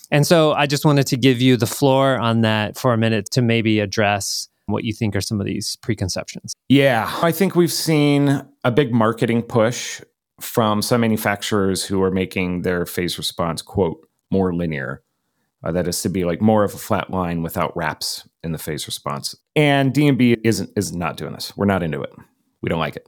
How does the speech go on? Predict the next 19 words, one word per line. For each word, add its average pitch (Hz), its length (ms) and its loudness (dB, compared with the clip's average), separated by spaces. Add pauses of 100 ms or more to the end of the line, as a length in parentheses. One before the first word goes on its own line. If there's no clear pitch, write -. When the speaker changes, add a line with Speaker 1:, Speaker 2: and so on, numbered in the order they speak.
(220)
Speaker 2:
The 127 80 4
reason 165 440 4
there 120 400 4
is 110 160 0
we 123 80 2
don't 135 180 2
really 131 220 4
believe 110 400 2
that - 220 -6
you're 104 120 -2
hearing 104 540 0 (140)
much 104 180 -2
of 95 60 -2
a 95 40 -2
difference 98 600 -4 (320)
in 110 80 0
the 110 140 4
end. 120 320 0 (340)
I, 98 80 -2